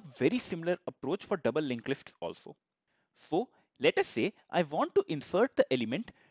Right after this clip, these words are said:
two in this linked list at the beginning. First of all,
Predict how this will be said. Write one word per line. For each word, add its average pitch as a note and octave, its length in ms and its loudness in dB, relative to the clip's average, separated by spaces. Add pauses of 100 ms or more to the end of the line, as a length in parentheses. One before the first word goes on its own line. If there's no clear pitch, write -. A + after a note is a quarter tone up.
(300)
two D4+ 240 2
in F3+ 140 -2
this - 180 0
linked B2 240 -4
list - 240 0
at A#2+ 160 -2
the G3 60 0
beginning. G#2 420 -2 (960)
First C#4 300 4
of A3+ 100 -2
all, A#2+ 160 0